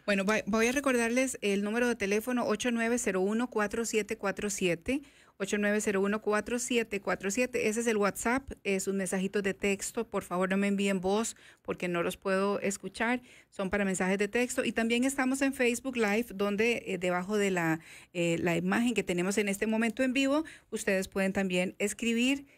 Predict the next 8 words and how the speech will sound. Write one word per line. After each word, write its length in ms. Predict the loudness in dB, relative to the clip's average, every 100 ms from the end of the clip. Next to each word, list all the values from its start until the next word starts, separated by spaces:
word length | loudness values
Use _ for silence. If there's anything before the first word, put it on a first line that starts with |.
| _
eh, 200 | -2 -2
sus 180 | -2 -4
comentarios, 600 | -2 -2 0 0 0 0
saludos, 600 | -2 0 2 2 2 0
preguntas. 560 | -2 -2 0 0 0 -4
Aprovechemos 760 | -4 -2 0 0 0 0 2 0
porque 380 | -2 -2 0 0 -6 -20 -20 _
quiero, 280 | -2 0 0